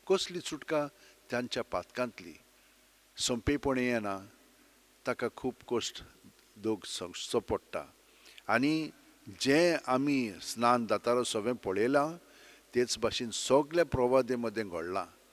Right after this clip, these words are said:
आनी जेजू कोण? जेजूय एक ते कोण म्हणटात, तो एक प्रवादी, तो एक, अ, आदल्यांतलो कोणाक आयला, जो हांव दातार घोडेक तो, हे भाशेन.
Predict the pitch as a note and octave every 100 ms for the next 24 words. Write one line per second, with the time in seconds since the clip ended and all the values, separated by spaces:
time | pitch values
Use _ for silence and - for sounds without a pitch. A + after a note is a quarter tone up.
0 | _ _ _ _ _ - G#2 A#2+ B2 F#2+
1 | B2+ B2+ F3 F3 E3+ D#3+ D#3+ D#3+ - -
2 | - _ - _ - F#2+ A2+ G2+ C3 C3
3 | C3+ - - - C3 - - _ - A2+
4 | B2 A#2+ A2+ G#2+ G#2 G#2+ A#2+ A2 A#2 A#2+
5 | - - - - C3+ C3+ - A#2 A#2 D3
6 | D3+ A2+ D#2+ - - - - - B2+ C3
7 | - - A2+ A#2 A2 G#2+ G#2 G2+ G#2+ A2+
8 | - A2 A#2 B2 D3 C3+ D3 C3 C3 B2+
9 | B2+ A#2+ A#2+ - B2+ C3 A2 F2+ - -
10 | - - G#2+ B2+ C#3 C#3 B2+ B2+ C#3 A#2+
11 | G#2+ G#2+ G#2+ - - E2+ - _ _ _
12 | _ - G#2 G#2 - G#2 E2+